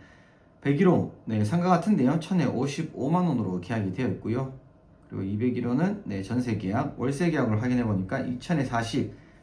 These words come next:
삼천에 삼십, 이천에 사십, 네, 천에 오십, 천에 사십 이렇게 다양하게 준비가 되어 있고, 사백삼 호 같은 경우에는 오백오십오만 원에 계약이 체결되어 있는 걸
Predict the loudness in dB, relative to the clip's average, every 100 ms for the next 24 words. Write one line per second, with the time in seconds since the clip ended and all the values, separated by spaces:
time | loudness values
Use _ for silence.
0 | -20 _ -14 -10 -4 -2 2 0 2 2
1 | 4 2 -2 -8 -4 -2 0 -2 -2 -2
2 | -4 -8 -20 -20 -20 -12 -8 0 2 2
3 | 2 0 -2 -2 -2 -2 -4 -4 -4 -4
4 | -6 -8 -4 -2 0 0 0 0 -4 -20
5 | -20 -10 -6 -2 -2 0 0 -2 -4 -4
6 | -4 -4 -4 -2 0 2 0 0 0 2
7 | 2 2 0 -2 -4 -2 -2 -6 -10 -20
8 | -12 -4 0 2 2 0 -2 -4 -4 -4
9 | -4 -4 -2 0 2 2 0